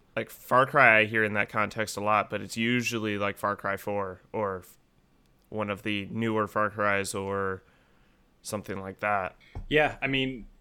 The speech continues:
Speaker 2: i-, open world, open world games are inclined to be f-, containing a bunch of recycled content, because ma-, customizing every inch, every experience of a incredibly large wor-, world takes an absurd amount of time,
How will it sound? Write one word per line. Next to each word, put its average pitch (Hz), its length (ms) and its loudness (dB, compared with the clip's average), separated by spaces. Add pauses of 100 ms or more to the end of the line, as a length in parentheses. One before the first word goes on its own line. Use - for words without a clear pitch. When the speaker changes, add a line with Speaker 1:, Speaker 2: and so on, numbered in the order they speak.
(300)
Speaker 2:
i-, 135 360 -8
open 151 320 4
world, 143 340 2
open 135 320 2
world 131 160 0
games 127 320 -2
are 110 560 2 (320)
inclined 123 560 2
to 117 100 -4
be 104 680 -2 (100)
f-, - 260 -16
containing 117 800 -2
a 110 60 2
bunch 110 200 -4
of 104 120 -6
recycled 104 480 -4
content, 101 440 -4
because 98 400 -4
ma-, 101 180 -2
customizing 110 920 -4
every 104 720 -2
inch, 107 280 -4
every 107 280 -4
experience 104 540 -2
of 104 200 -10
a 101 320 0
incredibly 107 460 -4
large 101 300 0
wor-, 107 440 -2
world 104 520 -4
takes 101 380 -2 (380)
an 110 120 -4
absurd 104 300 -4
amount 107 220 -4
of 107 80 -10
time, 120 360 -4